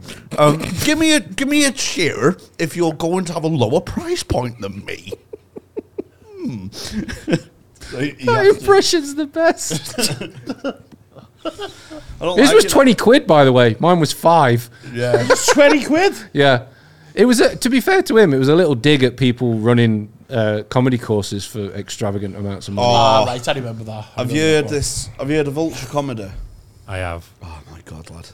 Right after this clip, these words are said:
Speaker 1: It's fucking ridiculous.
Speaker 2: I've done one of them.
Speaker 1: You taught it?
Speaker 2: Yeah.
Speaker 1: You know, if you wanna get into it.
Speaker 2: No, you carry on slagging it off, and then I'll, I'll, I'll tell you what I thought.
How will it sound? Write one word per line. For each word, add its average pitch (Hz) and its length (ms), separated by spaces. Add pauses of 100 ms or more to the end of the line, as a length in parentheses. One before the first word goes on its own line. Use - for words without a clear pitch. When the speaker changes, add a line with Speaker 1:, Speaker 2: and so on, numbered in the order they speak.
Speaker 1:
It's - 180
fucking 95 840
ridiculous. - 800 (180)
Speaker 2:
I've 117 120
done 117 140
one 120 120
of 101 60
them. 107 220 (480)
Speaker 1:
You 151 100
taught 165 380
it? 110 220
Speaker 2:
Yeah. 113 220 (2250)
Speaker 1:
You 123 260
know, 110 140
if 160 140
you 120 80
wanna 120 140
get 117 140
into 117 260
it. - 180 (1160)
Speaker 2:
No, 190 100
you 180 240
carry 190 240
on 185 80
slagging 175 300
it 139 60
off, 104 220
and 113 80
then 113 120
I'll, 110 260
I'll, 110 340
I'll 113 240
tell 113 280
you 110 120
what 104 160
I 107 140
thought. 92 300